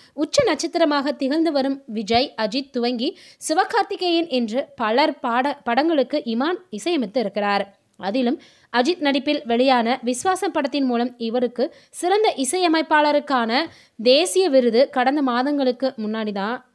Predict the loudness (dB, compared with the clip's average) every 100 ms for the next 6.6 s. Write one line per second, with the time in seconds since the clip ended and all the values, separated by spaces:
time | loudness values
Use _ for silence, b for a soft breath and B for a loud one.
0 | -12 -6 -4 -4 -6 -6 -6 -6 -6 -10
1 | _ _ _ _ _ _ _ _ _ _
2 | -2 2 2 2 2 2 2 2 0 B
3 | B -10 -4 0 -2 2 2 4 2 0
4 | 2 2 4 4 4 2 -2 -2 -2 0
5 | -2 -2 -4 -2 -4 -2 -4 -4 -2 -4
6 | -4 -6 -4 0 0 0